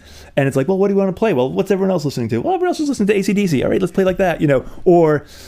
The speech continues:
in D C, it was more of a, you know, not, not, not Simon and Garfunkel, but, you know, a, a, had a different, a different feel. The, the, um, uh, the go-go scene was really big there. Go-go music was really big. And so you have that, that influence, you know.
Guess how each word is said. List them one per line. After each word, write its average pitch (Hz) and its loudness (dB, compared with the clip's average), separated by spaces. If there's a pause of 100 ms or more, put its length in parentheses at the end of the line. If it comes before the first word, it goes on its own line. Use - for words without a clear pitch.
(140)
in 170 4
D 156 4
C, 147 4
it 151 4
was 143 0
more 143 4
of 131 0
a, 127 2 (280)
you 151 2
know, 107 2 (320)
not, 104 -6
not, 101 -4
not 104 -4
Simon 113 -2
and 101 -4
Garfunkel, 113 0
but, 175 2
you 185 4
know, 170 2
a, 143 -2 (200)
a, - -4
had 156 4
a - 2
different, 147 -2
a 160 -2
different 143 0
feel. 135 4
The, 123 -2
the, 120 2
um, 104 -2 (420)
uh, 101 0
the 110 0
go-go 131 2
scene 127 0
was 120 0
really 127 2
big 120 0
there. 123 2
Go-go 123 -2
music 120 -4
was 117 -4
really 127 2
big. 123 0
And 117 -4
so 139 -2
you 131 2
have 127 -6
that, 127 -4
that 131 -2
influence, 131 -2 (340)
you 147 2
know. 123 2